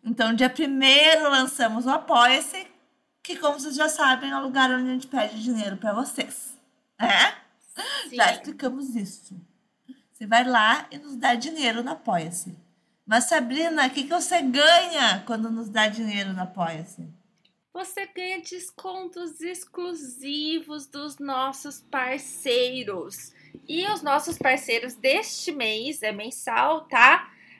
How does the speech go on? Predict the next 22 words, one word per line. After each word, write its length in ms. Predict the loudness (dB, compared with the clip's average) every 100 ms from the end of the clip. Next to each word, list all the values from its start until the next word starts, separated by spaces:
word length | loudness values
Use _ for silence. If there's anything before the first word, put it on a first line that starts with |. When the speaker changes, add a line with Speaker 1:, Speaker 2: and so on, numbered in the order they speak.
| _ _ _ -14 -12 -6
Speaker 2:
São 600 | 2 6 6 4 -8 -14
Voz 480 | -6 6 10 10 6
em 100 | 0
Papel, 580 | 0 -2 0 2 2 2
aquela 320 | -2 -2 0
loja 300 | 0 -2 -4
maravilhosa 720 | -2 -2 0 -2 0 -2 -4
que 100 | -10
a 40 | -10
gente 220 | -10 -6
gasta 460 | 0 0 0 -4
um 180 | -4 -4
monte 360 | -4 -6 -8 -8
todo 240 | -8 -6
mês. 600 | -6 -6 -6 -6 -6 -6 _ -20 -20 -20 _
Crie 280 | 0 2 2
e 40 | 2
Brinque, 380 | 0 0 -4 -8
que 100 | -2
tem, 400 | 2 2 0 -8 _ -4
assim, 440 | -4 -4 -8 -8
brinquedos 680 | -6 -8 -2 -2 -2 -8 -10